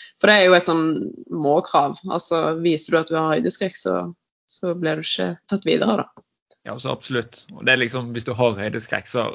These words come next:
Speaker 2: kan du jo
Speaker 1: Kan ikke du søke, liksom? Eller?
Speaker 2: Nei, men altså, du, du ser jo det fort på personen, eller du,
Speaker 1: Ja, ja, ja.
Speaker 2: personen merker det selv før han har begynt å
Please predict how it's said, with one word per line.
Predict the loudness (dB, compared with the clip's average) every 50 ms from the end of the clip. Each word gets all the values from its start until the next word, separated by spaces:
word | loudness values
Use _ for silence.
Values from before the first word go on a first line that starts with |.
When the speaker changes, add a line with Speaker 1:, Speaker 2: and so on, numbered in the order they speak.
| -10 -18 -20 -20 -20 _ -20 -20 -10 -4
Speaker 2:
kan | -2 -2 -2
du | 0 -2
jo | -4 0 4
Speaker 1:
Kan | 6 6 6
ikke | 4 -2 0
du | 4
søke, | 6 6 6 6 6 6 6
liksom? | 6 6 6 2 2 2 -2 _ _ _ _
Eller? | 4 6 6 6 6
Speaker 2:
Nei, | 6 4 4 4 2 2 0
men | -2 -4 -4
altså, | -4 -4 -8
du, | -8 -8 -10 -10 -12 -12 -12 -10 -8 -8 -8 -8 -8
du | -10 -10 -8 -2 -2 -2
ser | 0 4 6 6 6
jo | 6 2
det | 0
fort | 0 -2 -2 0 0
på | -2 0 0
personen, | 0 -2 0 -2 -2 -2 0 2
eller | 2 4 4 4 2 0 -2 -10 -20 -20 _ _ _
du, | -20 -16 -12 -10 -8 4
Speaker 1:
Ja, | 6 8 8 8
ja, | 8 8 8 6
ja. | 6 4
Speaker 2:
personen | 2 -2 -2 0 2
merker | 2 2 2 2 0 0
det | 2
selv | 2 0 2 2 -2 -6 -8
før | -8 -2 0 0 2 0
han | 0 -4
har | -6 -4
begynt | -4 -4 -4 -4 -6
å | -8